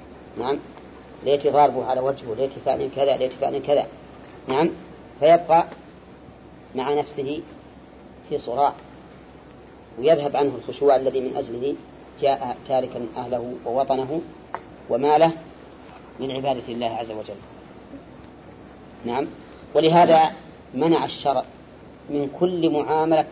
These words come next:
تؤدي إلى النزاع وإلى العداوة والبغضاء، فالنجش محرم سبب، ها، يؤدي إلى النزاع،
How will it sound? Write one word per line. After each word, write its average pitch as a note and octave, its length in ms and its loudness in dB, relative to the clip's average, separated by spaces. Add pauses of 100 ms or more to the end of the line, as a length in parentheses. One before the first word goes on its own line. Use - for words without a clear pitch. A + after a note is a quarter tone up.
تؤدي C#3+ 340 -2
إلى C3 140 -6
النزاع G#2+ 320 -6 (1800)
وإلى C3+ 200 0
العداوة C3 360 4
والبغضاء، A#2+ 420 -2 (640)
فالنجش C#3 600 -2
محرم C3+ 480 -2 (1200)
سبب، D3 360 4 (1120)
ها، E3+ 140 -2 (560)
يؤدي E3+ 460 2
إلى D#3 80 -2
النزاع، C3+ 320 0